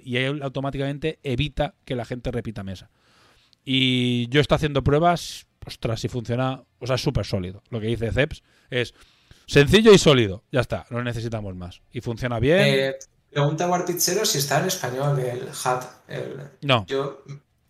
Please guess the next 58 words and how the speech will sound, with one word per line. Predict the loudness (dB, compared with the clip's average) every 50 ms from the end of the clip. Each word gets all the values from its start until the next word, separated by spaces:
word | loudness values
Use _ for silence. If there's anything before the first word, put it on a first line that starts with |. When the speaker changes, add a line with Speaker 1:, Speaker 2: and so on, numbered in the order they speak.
| _ -10
Speaker 1:
Que | -6 -4
no, | -2 0 0 0
no, | 0 0
no, | -2 -2
no, | -2 -2 -4 -4 -4
no, | -2 -2 -2 0
no | -2 -2 0
tiene | 0 0 0 0
cambio | 0 0 0 0 0
de | 0
idioma, | 0 -2 -4 -6 -6 -10 -14 _
pero | -12 -10 -10 -10
vamos, | -10 -10 -12 -14 -14 -16
no | -16 -14 -12
tiene | -10 -10 -8 -8 -8
mucha | -8 -8 -8 -8 -8 -8 -6 -6 -8 -8
pérdida, | -6 -8 -8 -8 -10 -10 -10 -10
Warpichero. | -12 -12 -12 -12 -12 -12 -12 -12 -12 -14 -16 _ _ _ _ _ _ _ _ _ _ _ _ _ _ _ _ _ _ _ _ _ _ _ _ _ _
Ya, | -10 -8 -6 -6 -6 -8 -8 -8 -10 -10 -12 -10 -8
ya | -8 -8 -8
toca, | -8 -10 -10 -10 -12 -12
¿eh? | -14 _
<laughs> | -12 -12 -12 -12 -12 -14 -4 -2 0 4 4 4 4 4 2 -2 -2 -4 -12 -14 -14 -12 -12 -6 0
A | 4 6
ver, | 6 6 6 6
Speaker 2:
<laughs> | 6 4 4
Sí, | 4 2 0 0
Speaker 1:
que, | 0 2 2 2 0 0 -2 -6 -2
que | 2 4
yo | 6 8
Speaker 2:
Sparko | 10 10 10 10
Speaker 1:
llevo | 8
un | 8
Speaker 2:
se | 8 8
ha | 8
Speaker 1:
mes, | 8
Speaker 2:
puesto | 6 4 4 4
las | 4 2 2
pilas, | 4 6 6 6 6 6 6 4 2 4 6
Speaker 1:
yo | 8 8
Speaker 2:
¿eh? |
Speaker 1:
llevo, | 10 10 10 8
yo | 8 8 8
llevo | 8 10 8 8
un | 8
mes | 8 6 6 6
y | 6 6 8 8 6 6 6 4 4 2 2 0 2
yo | 4 6
llevo | 6 8 8 8 8 8 6 6
seis | 4 2 0 2
clases | 2 4 4 4 6 6 6 6 6 4 2 0 -2 -4 -8 -14 -12
de | -10 -6 -4 -4
inglés, | -2 2 6 8 8 8 8 6
¿eh? | 4 4 4 4
Pero | 4 4 6
bueno, | 8 8 6 6 2 0
oye, | 2 2 2 2 2 0 -2 -4 -6 -6 -6
eh, | -6